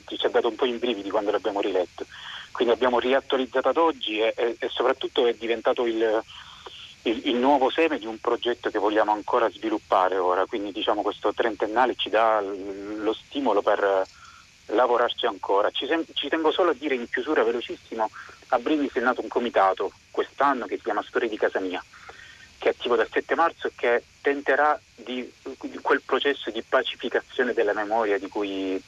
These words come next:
parlavamo. E quindi, eh, questo spettacolo è anche importante perché è qua-, quasi un, un passaggio di testimone a dei ragazzi nuovi, una generazione nuovissima che quasi non c'era nel novantuno,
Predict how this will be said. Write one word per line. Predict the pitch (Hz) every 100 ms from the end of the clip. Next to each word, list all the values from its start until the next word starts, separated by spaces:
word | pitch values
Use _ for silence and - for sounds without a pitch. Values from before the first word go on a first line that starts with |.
| -
parlavamo. | 107 104 104 101 92 95 95 - - -
E | 113 -
quindi, | 123 110 104
eh, | 107 104 107 104 101 - -
questo | 113 - 120
spettacolo | - 117 139 131 110 107
è | - 110
anche | 120 123
importante | 107 - - 139 131
perché | 110 104 113 -
è | 110 -
qua-, | 131 120
quasi | - 135 139
un, | 123 117 101 - -
un | 120
passaggio | 123 - 143 131
di | 123
testimone | 127 - 135 160 143
a |
dei | 110
ragazzi | 117 117 135 - 120
nuovi, | 123 143 127
una | 117 107
generazione | 117 117 113 131 120
nuovissima | 123 131 139 - 110
che | 120
quasi | - 147 135
non | 127 123
c'era | - 127 104
nel | 107
novantuno, | 110 117 110 - 156 147